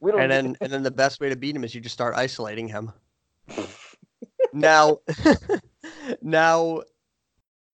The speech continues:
Speaker 2: lineup is gonna be, like, Curry, Lillard, LeBron, Anthony Davis, James Harden. I guarantee it.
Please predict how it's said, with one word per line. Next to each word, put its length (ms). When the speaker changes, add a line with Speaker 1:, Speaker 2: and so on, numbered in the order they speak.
Speaker 2:
lineup 200
is 100
gonna 140
be, 140
like, 180
Curry, 420
Lillard, 580
LeBron, 520
Anthony 360
Davis, 400
James 260
Harden. 300
I 80
guarantee 480
it. 160